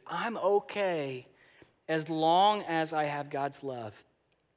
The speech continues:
And the beauty of the gospel is that you have it. Permanent, unconditional.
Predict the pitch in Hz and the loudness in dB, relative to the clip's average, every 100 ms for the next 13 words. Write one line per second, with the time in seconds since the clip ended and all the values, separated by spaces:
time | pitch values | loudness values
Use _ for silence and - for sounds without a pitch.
0 | _ - - 147 143 156 180 190 175 143 | _ -12 -6 -4 -4 -4 -4 -2 -4 -2
1 | 135 135 131 131 - 131 - 113 120 - | 0 2 2 0 -6 -10 -10 -8 -8 -8
2 | 127 113 - - 104 - 78 - - _ | -12 -10 -8 -8 -8 -10 -16 -20 -20 _
3 | _ _ _ _ _ _ _ - - - | _ _ _ _ _ _ _ -20 -20 -20
4 | _ _ - - 196 202 185 143 113 - | _ _ -14 0 2 4 2 -4 -6 -8
5 | 160 151 180 165 151 139 127 131 123 | -4 -2 -2 -4 -4 -2 -4 -8 -12